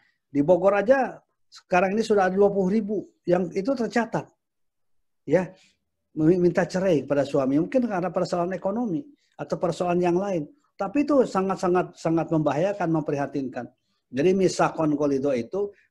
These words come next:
menggambarkan suami istri itu adalah harus saling memahami, saling menepati janji gitu ya. Karena janjinya berkaitan dengan masa depannya, dunia dan akhiratnya.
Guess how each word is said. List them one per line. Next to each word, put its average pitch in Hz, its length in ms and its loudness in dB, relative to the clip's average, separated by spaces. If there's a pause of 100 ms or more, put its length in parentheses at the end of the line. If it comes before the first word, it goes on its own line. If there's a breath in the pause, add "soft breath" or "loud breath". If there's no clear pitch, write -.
menggambarkan 139 1080 -2
suami 151 680 -2
istri 143 560 -4
itu 202 160 -2
adalah 160 240 -4 (160 soft breath)
harus 151 320 -2
saling 214 400 -2
memahami, 147 800 -2 (320 soft breath)
saling 175 400 2
menepati 180 480 0
janji 147 580 -2
gitu 104 220 -8
ya. 180 80 -4 (420)
Karena 151 240 -2
janjinya 143 480 0
berkaitan 175 560 -4
dengan 165 240 0
masa 160 240 -2
depannya, 127 480 -4 (240)
dunia 147 320 0
dan 143 160 0
akhiratnya. 143 560 -8